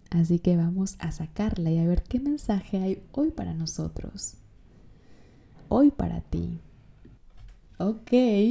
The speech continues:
y salió la carta de los ciclos, salió la carta invertida, así que aquí va este mensaje. La carta de los ciclos, eh, significado esencial, es la espiral de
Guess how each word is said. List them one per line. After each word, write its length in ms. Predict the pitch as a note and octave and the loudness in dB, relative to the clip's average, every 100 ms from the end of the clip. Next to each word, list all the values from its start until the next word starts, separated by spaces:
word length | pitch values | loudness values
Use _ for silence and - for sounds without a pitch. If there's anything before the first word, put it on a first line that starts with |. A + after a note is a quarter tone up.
| B3 - | 2 0
y 340 | - A#3+ B3 B3+ | 4 6 6 2
salió 280 | G3 G3 | 0 0
la 160 | A3 A#3 | 2 0
carta 280 | A#3 - B3 | -2 -2 0
de 80 | A3+ | 4
los 260 | F#3+ F3 | 4 2
ciclos, 840 | - - B3 C4 - E3 F3 A#3+ - | 0 0 0 0 -2 -2 -2 -6 -12
salió 240 | - F#3+ F3+ | -6 0 2
la 120 | F#3 | 2
carta 260 | F#3 F3+ | 0 0
invertida, 800 | F#3+ F3 D#3 E3 - G3+ E3 F3+ - | -6 -4 -6 -6 -8 -6 -6 -8 -10
así 340 | E3+ F3 F3+ | -10 -10 -12
que 340 | F#3 G#3 G3+ G3+ - | -12 -10 -10 -12 -14
aquí 340 | F3 - B3+ | -14 -8 -6
va 100 | D4+ | -4
este 260 | F#3+ - E3 | -6 -8 -8
mensaje. 560 | D3+ D3+ D3+ - - - - - - - - - - - | -6 -8 -10 -14 -14 -16 -18 -20 -20 -20 -20 -20 -20 -16
La 140 | F3+ F3+ | -14 -10
carta 280 | F#3+ G3+ | -8 -6
de 120 | G#3 F#3+ | -6 -4
los 180 | D#3+ | -6
ciclos, 720 | - - G3+ - D3+ E3+ - - - - - - - - - - - - - - - | -8 -8 -8 -8 -8 -8 -12 -18 -20 -20 -20 -16 -16 -16 -20 -20 -20 -20 -20 -20 -8
eh, 340 | F3+ E3+ D#3+ D#3 | -4 -2 -4 -4
significado 640 | F3+ F3 E3+ E3 F3 F#3 | -2 -2 -4 -4 -2 -2
esencial, 640 | F#3+ E3 D#3+ F#3 F#3 G#3 - | -2 -6 -6 -6 -6 -10 -8
es 300 | F#3+ F3+ - | -6 -6 -6
la 140 | F#3+ | -6
espiral 480 | F3 - F3+ F3+ F3+ | -6 -6 -4 -4 -4
de 240 | G3 G3 | -6 -8